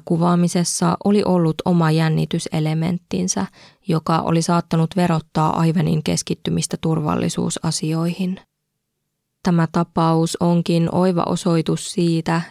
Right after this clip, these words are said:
ettei kukaan ole immuuni virheille, ei vaikka olisi kuinka kokenut ja rutinoitunut.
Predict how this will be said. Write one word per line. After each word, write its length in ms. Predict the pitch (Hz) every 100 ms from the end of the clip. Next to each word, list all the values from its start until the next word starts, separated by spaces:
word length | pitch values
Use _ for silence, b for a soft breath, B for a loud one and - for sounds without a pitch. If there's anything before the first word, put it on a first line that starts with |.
| -
ettei 500 | 165 - - 165 160
kukaan 480 | - - 180 160 160
ole 220 | 160 160
immuuni 540 | - 170 156 160 156 160
virheille, 800 | 160 165 180 165 190 185 190 190 - B B B B
ei 340 | 170 165 180 180
vaikka 460 | 180 175 - 175 170
olisi 280 | - 175 -
kuinka 400 | - 190 180 175
kokenut 480 | - 165 - 190 175 -
ja 120 | 170
rutinoitunut. 840 | 185 175 185 180 190 202 196 202